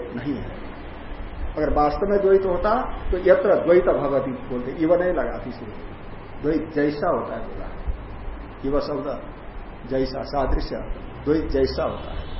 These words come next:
ऐसा बोलते। यत्र ही द्वैतम इव भवति, जिस अवस्था में द्वैत जैसा होता है, कहा इसका मतलब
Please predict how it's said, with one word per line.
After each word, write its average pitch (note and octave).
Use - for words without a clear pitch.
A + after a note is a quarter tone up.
ऐसा E3
बोलते। -
यत्र G#3+
ही B3
द्वैतम F3+
इव F#3
भवति, C3+
जिस G#3+
अवस्था E3
में C#3
द्वैत G3+
जैसा D#3
होता D3+
है, C3+
कहा D3
इसका F3+
मतलब G3+